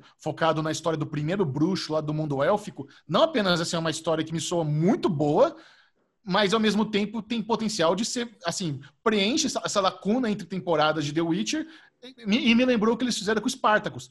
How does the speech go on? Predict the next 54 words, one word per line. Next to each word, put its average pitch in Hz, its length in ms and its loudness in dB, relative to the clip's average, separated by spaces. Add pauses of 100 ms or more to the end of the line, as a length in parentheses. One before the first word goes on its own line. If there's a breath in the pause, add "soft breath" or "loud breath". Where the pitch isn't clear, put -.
(220 soft breath)
Que 165 80 -6
Spartacus, 214 540 0
quando 180 240 -4
teve 160 260 0
ali 156 120 0
também 151 240 -4
a - 20 -2
lacuna 151 480 -4 (160 loud breath)
de 139 80 -8
uma 156 140 0
temporada 156 400 -2
pra 151 160 0
outra, 156 480 -2 (160 loud breath)
quando 156 200 -2
o 156 40 2
ator 151 220 -2
ficou 151 240 -8
doente, 165 340 -4
eles 165 180 -6
fizeram 208 480 2
lá 170 140 2
também 156 320 -4
o, 139 300 -2 (240 soft breath)
o, 139 680 -6
um, 135 40 -6
um 139 40 -2
spin-off 156 600 -2
prequel 156 540 -2
com 151 180 -8
outro, 143 440 -6 (200 soft breath)
com 147 120 -8
outro 143 180 -8
personagem. 165 340 -4
Foi 311 100 0
muito 240 240 4
bom. 220 380 0 (200 soft breath)
Então, 170 380 -2
eu, 165 200 -4
eu 175 100 2
adorei 269 280 2
essa 214 160 2
ideia 156 220 0
do 143 80 -8
The 156 60 -2
Witcher 143 300 -2
de 135 100 -10
ter 143 100 -8
esse, 139 320 -10
esse, 131 380 -6
essa 123 140 -10
minissérie 143 420 -6
prequel. 135 380 -8
Tomara 147 340 -4
que, 226 220 -8